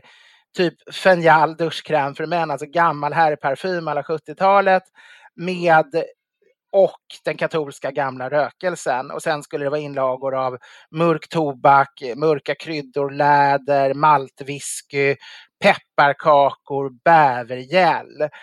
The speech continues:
Och om, om parfymören tvingade mig att ha några lite fräschare citrusdofter, då skulle jag nöja mig med lite bergamottolja.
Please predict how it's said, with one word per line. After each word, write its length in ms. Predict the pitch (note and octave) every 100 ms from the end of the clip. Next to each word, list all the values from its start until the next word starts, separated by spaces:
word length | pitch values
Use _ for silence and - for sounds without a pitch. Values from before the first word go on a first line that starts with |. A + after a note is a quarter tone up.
| - -
Och 120 | D#3
om, 180 | D#3+ E3
om 140 | E3+
parfymören 540 | E3 E3 E3+ E3+ D#3+ D#3+
tvingade 600 | - G3+ F#3+ E3 G3 G3+
mig 100 | G3
att 80 | F3
ha 140 | D#3
några 180 | D3 C#3+
lite 220 | C#3 C#3+
fräschare 600 | - E3+ D3 - E3 D3+
citrusdofter, 760 | - E3 - C#3+ - E3+ - D3
då 100 | C#3+
skulle 200 | - C#3
jag 100 | C#3
nöja 300 | C#3 C3+ C3
mig 160 | C3
med 100 | C3
lite 180 | B2+ C#3
bergamottolja. 1200 | B2+ B2 B2 C#3 - - - F#3+ F3+ D3+ B2 E2+